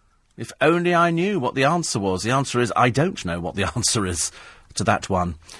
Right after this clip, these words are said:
Uh, eight four eight five oh, steve at L B C dot co dot U K. Uh,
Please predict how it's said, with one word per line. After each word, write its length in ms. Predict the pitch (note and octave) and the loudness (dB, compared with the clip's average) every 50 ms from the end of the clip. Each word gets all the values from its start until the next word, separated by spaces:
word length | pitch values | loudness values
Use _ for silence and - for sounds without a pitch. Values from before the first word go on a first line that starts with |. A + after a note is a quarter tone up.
| - - - | -20 -10 0
Uh, 640 | - A2+ B2 A#2+ A#2+ A#2+ A#2+ A#2 A2+ A2+ A2+ A2 G#2+ - _ - | 2 4 4 6 6 6 6 4 4 4 2 2 0 -2 _ 2
eight 180 | E3 F3+ - | 2 2 2
four 160 | - - B2+ B2+ | -2 0 2 2
eight 160 | B2 A2 - | 2 0 0
five 320 | - A#2 G#2+ G#2+ G#2 G2+ - - | 2 2 4 4 2 0 0 2
oh, 380 | A#2+ A2+ G#2+ A2 C3+ F3 G3 - _ _ - | 2 4 4 4 4 2 0 -2 _ _ -8
steve 320 | - - - C#3 B2+ G2+ | -4 0 0 2 0 2
at 60 | - | 0
L 120 | A2 G#2 F#2+ | 0 0 0
B 140 | F2+ G2+ | 0 -2
C 440 | F#2 - - - A#2+ A2 G#2+ G2+ G2 - - - - - _ | 0 0 2 2 2 2 2 0 -2 -4 -12 -20 -20 -12 _
dot 260 | - A2+ A#2 - - | 0 2 2 0 -2
co 360 | - - B2 A2+ G#2+ A2 G#2+ F#2+ | 0 2 4 4 4 2 0 2
dot 400 | - A#2 A#2 - - - - G#2+ | 2 2 2 2 0 -4 -4 -4
U 80 | G2+ | -4
K. 580 | - _ - - - B2+ A2+ A2+ B2+ E3 G3+ G#3+ - _ _ _ _ _ _ _ - - | -6 _ -8 0 2 4 6 6 4 2 -2 -6 -10 _ _ _ _ _ _ _ -10 -4
Uh, 460 | G#2+ A2 A2 A2 G#2+ G#2+ G#2+ G#2+ | -2 0 0 0 0 0 0 0